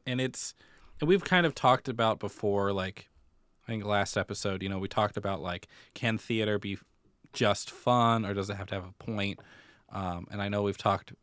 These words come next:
before about, uh, you know, like, what is,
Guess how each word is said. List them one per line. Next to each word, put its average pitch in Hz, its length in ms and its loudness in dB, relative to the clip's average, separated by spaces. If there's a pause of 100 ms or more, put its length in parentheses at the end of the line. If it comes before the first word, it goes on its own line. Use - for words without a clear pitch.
before 95 600 -4
about, 92 600 -4 (160)
uh, 90 200 -10 (100)
you 101 80 -10
know, 98 80 -6
like, 95 160 -8
what 110 180 2
is, 104 220 2